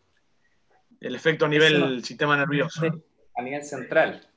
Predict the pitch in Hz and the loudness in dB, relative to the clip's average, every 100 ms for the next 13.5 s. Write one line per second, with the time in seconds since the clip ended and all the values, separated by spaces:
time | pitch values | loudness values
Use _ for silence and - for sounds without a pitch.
0 | _ _ _ _ - 127 127 - - 131 | _ _ _ _ -4 0 0 -2 -2 0
1 | 131 135 185 208 202 147 156 165 175 180 | 0 2 2 2 -2 -2 -2 2 2 2
2 | 220 214 208 214 196 214 190 180 185 185 | 0 0 -2 -4 -8 -8 -8 0 2 2
3 | 180 - 180 185 202 - 156 147 147 139 | -2 -6 -4 -2 -2 -4 -6 -6 -6 -8
4 | 165 180 175 151 135 156 156 127 - 180 | -8 -8 -8 -6 -4 -4 -6 -12 -6 -4
5 | 190 190 190 180 180 139 135 - - 131 | -2 0 0 -2 -4 -4 -4 -8 -20 -2
6 | 127 - 123 120 123 123 120 139 202 190 | 0 0 -2 -2 -2 -6 -2 2 4 2
7 | 165 208 190 151 131 127 - 160 160 - | 2 0 -2 -6 -8 -10 -8 -8 -8 -10
8 | 170 170 143 - 180 185 180 - 185 185 | -8 -8 -12 -8 -8 -6 -10 -8 -8 -4
9 | 196 196 196 202 175 185 196 190 _ _ | -4 -4 -4 -6 -4 -4 -4 -10 _ _
10 | _ 180 190 190 202 190 - _ _ _ | _ 0 0 -2 -4 -6 -18 _ _ _
11 | _ 139 139 135 135 165 160 123 - 170 | _ -8 -6 -6 -6 -2 0 -2 -2 0
12 | 185 190 185 185 180 190 185 190 180 175 | 2 2 0 -2 -4 -6 -6 -4 -4 -2
13 | 190 190 185 185 180 | -2 0 0 -2 -4